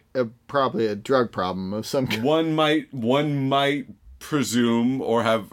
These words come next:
Speaker 2: heard or witnessed such things. Yet, <laughs> for him to get this, this role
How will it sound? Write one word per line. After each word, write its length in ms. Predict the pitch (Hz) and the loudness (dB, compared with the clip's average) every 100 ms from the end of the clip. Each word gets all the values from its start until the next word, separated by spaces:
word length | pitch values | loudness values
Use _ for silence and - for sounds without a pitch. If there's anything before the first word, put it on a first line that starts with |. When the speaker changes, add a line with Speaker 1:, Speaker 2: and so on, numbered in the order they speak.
| - | -16
Speaker 2:
heard 640 | - 143 139 127 123 123 - | -6 -2 0 0 -2 -4 -2
or 180 | 117 110 | 0 2
witnessed 680 | 113 104 110 104 - - | 0 0 -2 -4 -6 -12
such 380 | - 117 90 - | -6 -4 -2 -4
things. 560 | - 85 90 113 127 - - _ _ _ _ _ _ _ _ _ _ _ _ _ _ _ | -2 -2 0 -2 -6 -14 -20 _ _ _ _ _ _ _ _ _ _ _ _ _ _ _
Yet, 540 | 143 139 156 120 - - - _ | -2 2 2 2 -6 -14 -16 _
<laughs> 560 | - - 113 110 _ _ | 0 0 -6 -12 _ _
for 280 | - - 160 | -14 0 2
him 140 | 165 170 | 4 4
to 80 | |
get 320 | 147 151 151 151 | 2 2 2 0
this, 220 | - - - | -4 -4 -12
this 380 | 113 107 143 113 | -8 2 2 4
role 500 | 110 92 90 - | 4 4 2 0